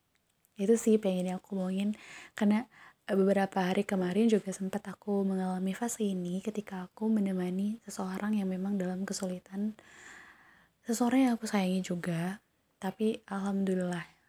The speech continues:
sekarang sudah berada di fase lebih baik, better and better dari sebelumnya. Dan semoga teman-teman yang mendengarkan,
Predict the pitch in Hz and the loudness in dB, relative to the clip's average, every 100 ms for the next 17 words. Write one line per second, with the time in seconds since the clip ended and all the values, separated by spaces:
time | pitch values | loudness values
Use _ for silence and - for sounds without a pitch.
0 | _ _ - - 190 196 208 214 190 185 | _ _ -20 -14 -6 -2 -2 0 0 2
1 | 185 185 175 190 190 185 196 196 196 208 | 0 -2 -4 -2 -2 -2 -2 -4 -4 -4
2 | 190 185 185 202 180 175 196 - _ _ | -2 0 2 4 2 0 -10 -14 _ _
3 | _ _ _ 196 185 190 196 190 185 196 | _ _ _ -4 -4 -2 -2 -2 -2 -2
4 | 190 185 - 190 185 185 196 240 262 _ | -2 -2 -6 -6 -4 -2 -2 -2 -2 _
5 | _ - - - - - _ 220 220 202 | _ -20 -20 -20 -20 -20 _ 0 4 4
6 | 202 202 196 196 196 202 190 180 185 | 4 2 0 0 0 0 0 0 -2